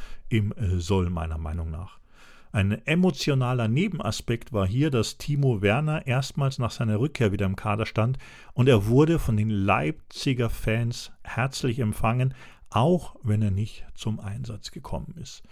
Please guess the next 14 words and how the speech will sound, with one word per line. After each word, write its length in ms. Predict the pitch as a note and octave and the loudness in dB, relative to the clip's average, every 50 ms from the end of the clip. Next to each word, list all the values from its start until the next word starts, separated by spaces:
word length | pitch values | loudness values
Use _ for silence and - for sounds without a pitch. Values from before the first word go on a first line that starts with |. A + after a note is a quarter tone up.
| - - - - - - - - - - - - | -20 -20 -20 -20 -20 -20 -20 -20 -20 -18 -6 0
Ja, 340 | A2 G#2+ F#2 D2+ C2+ - - - | 2 2 2 2 -2 -8 -8 -6
und 120 | A2+ F#2+ | -4 0
der 120 | A2 A2 G2+ | 2 2 2
dramatische 720 | A2 G#2+ G#2+ A2 A2+ A#2+ D3 C#3 - D3 C3+ C3+ - B2+ | 2 0 -2 0 0 0 0 0 -2 -2 -4 -2 -2 -2
Sonntag, 480 | G2+ A2+ A2+ A#2 A#2 - G2 F2 E2+ - - - - - - | 0 2 2 2 2 0 -2 -4 -4 -6 -12 -20 -20 -16 -4
habt 240 | - G2 F#2+ - - | -2 -2 -2 0 0
ihr, 300 | C3 A#2+ A#2 A2+ F#2 F2 | -2 0 0 0 0 2
habt 180 | C3 D3+ - - | 2 2 2 2
ihr 60 | E3 | -4
ihn 60 | D#3 | -2
noch 160 | C#3+ C#3+ - | -2 -4 -2
in 100 | D3 D3 | -2 -2
Erinnerung? 540 | D3 C#3 C#3+ D#3+ D3 B2+ A2 A2 G#2+ F#2+ - - - - | -2 -2 -2 -2 -2 -2 -2 -4 -6 -4 -4 -6 -4 0
<laughs> 100 | F3+ - | 0 0